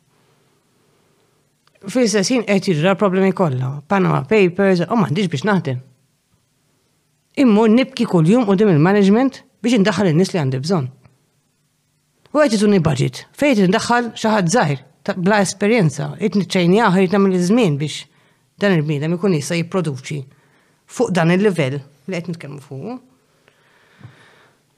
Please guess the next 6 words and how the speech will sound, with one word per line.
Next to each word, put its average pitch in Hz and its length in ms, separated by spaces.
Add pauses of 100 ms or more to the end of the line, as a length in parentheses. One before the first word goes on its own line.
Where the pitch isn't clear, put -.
(360)
Jiena 214 260
ħassejt 151 400
ta' 147 160
sitwazzjoni 156 560
frustranti 147 480
ħafna. 196 380